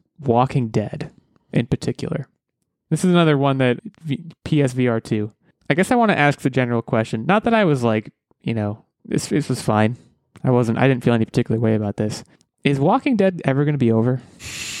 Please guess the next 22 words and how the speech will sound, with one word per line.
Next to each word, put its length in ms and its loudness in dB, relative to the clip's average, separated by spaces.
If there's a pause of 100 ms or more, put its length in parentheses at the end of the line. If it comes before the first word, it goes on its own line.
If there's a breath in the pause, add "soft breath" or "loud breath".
(520 loud breath)
I 120 0
just, 320 -2
I, 80 0
that's 200 2
just 140 2
kinda 200 0
like 220 2
my, 340 2
like, 340 0 (440 loud breath)
'cause 140 2
at 120 2
one 180 2
point 240 2
I 80 4
was 140 2
like, 200 0
"It's 200 -2
over." 320 -6 (300)
And 100 4
that 100 2
was, 140 2
like, 160 2